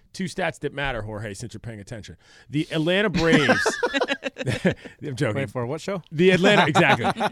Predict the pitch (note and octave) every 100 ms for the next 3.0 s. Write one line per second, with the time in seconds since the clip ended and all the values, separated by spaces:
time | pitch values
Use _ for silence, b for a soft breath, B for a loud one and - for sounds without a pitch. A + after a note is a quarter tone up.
0 | A#3 F3+ G3 F3 G3 A3 D#3+ F3+ F3+ C3+
1 | D3 D3+ D3 C#3 - D3 A#2 A#2+ B2 C3
2 | A2+ A#2 C3+ D3 B2 A2+ B2+ C#3 D3+